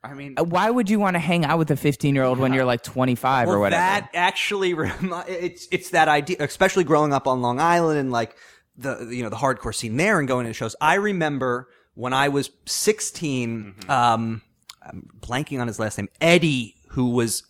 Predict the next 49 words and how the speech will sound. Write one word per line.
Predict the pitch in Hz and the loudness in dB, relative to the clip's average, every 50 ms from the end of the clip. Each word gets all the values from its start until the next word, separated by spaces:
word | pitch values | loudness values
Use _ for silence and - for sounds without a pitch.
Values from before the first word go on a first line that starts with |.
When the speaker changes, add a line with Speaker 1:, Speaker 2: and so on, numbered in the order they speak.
| - | -10
Speaker 3:
I | - 123 | -8 -2
guess, | 110 165 160 - | 0 0 0 0
went | 139 151 151 143 | 2 2 2 4
on | 143 139 | 4 2
to | - 131 120 92 | 2 -2 -4 -4
play | - - - 143 131 123 | -6 -2 2 2 4 4
in | 123 120 | 2 0
Taking | - - 123 - 127 120 | 0 -2 -2 -2 0 -2
Back | 113 107 - - | -2 -2 -2 -4
Sunday. | - - 110 107 101 87 - - - 101 | -8 -6 -6 -6 -6 -8 -10 -16 -18 -20
Speaker 1:
Okay. | 98 - 104 92 87 - - _ - | -18 -14 -12 -12 -12 -12 -16 _ 0
Speaker 3:
But | - 143 131 - 117 | 0 0 0 0 -8
before | 131 - - - 247 262 240 | -10 -8 -4 0 4 4 6
that, | 196 175 156 | 6 6 4
he | 151 143 | 4 2
was | 139 139 120 | 0 0 -2
in | 139 135 | -2 -6
a | 117 | -4
band | 101 131 131 127 127 123 117 - | -4 -4 -2 -2 -4 -4 -6 -12
called | - 120 120 113 110 107 101 95 - _ _ _ _ _ | -8 -4 -4 -2 -2 -4 -8 -12 -20 _ _ _ _ _
Clockwise, | - - - 147 156 156 165 156 - - 120 113 101 85 80 76 71 73 - - - | -12 -8 -2 4 4 4 4 4 0 -2 0 0 0 0 0 -4 -6 -6 -6 -4 0
Speaker 2:
Yes. | 110 110 95 - | 2 2 4 4
Speaker 3:
who | 139 135 | 6 6
were, | 135 127 131 135 139 151 - | 6 4 2 0 -2 -6 -4
who | 147 151 151 | -2 0 2
were, | 156 151 147 147 | 4 4 4 4
like, | 147 143 147 147 - - | 4 4 2 2 -2 -6
legitimately | 147 147 147 127 151 156 156 151 143 143 | -2 -2 -2 -2 -2 -4 -4 -4 -4 -6
great. | 120 104 131 123 113 104 98 | -4 -2 -2 0 0 0 0
Speaker 1:
I | 113 107 | -2 -2
believe | 98 107 107 107 101 101 | 0 0 0 2 2 2
I | 98 | 2
have | 95 87 | 2 0
the | - - - - | -4 -4 0 2
Speaker 3:
And | 139 147 156 | 2 2 2
Speaker 1:
Clockwise | |
Speaker 3:
then | 156 165 170 175 175 175 | 2 2 2 2 2 0
Speaker 1:
demo. | 98 92 90 92 92 98 104 - | 0 -4 -6 -8 -10 -10 -6 0
Speaker 3:
Inside | 208 208 226 247 247 - - - 202 175 151 139 135 135 135 120 | 0 2 4 4 2 2 2 2 2 2 2 2 2 2 2 0
was | 131 127 113 | -2 -4 -4
the | 123 | -6
band | 117 131 127 123 131 151 | -6 -4 -4 -2 -2 -2
after | 170 196 - - 123 | -2 -4 -4 -4 -4
that, | 107 | 0
or | - 135 143 | 2 2 4
Inside | 165 190 202 - 226 202 | 4 2 0 0 -2 -2
was | 196 147 | -2 -4
the | 147 | -4
band | 120 - 143 139 135 131 127 113 | -2 0 2 2 4 2 0 -2